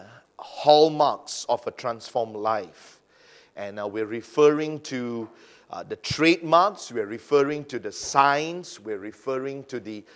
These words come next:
hallmarks of a Christian life tonight.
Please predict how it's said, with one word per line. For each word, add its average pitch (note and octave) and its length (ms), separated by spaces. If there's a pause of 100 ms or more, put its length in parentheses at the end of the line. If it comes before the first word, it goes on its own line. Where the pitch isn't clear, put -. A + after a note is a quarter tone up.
(160)
hallmarks D#3 1040 (100)
of C3+ 320
a A2+ 60
Christian C3+ 1000 (540)
life A2 580
tonight. A2+ 480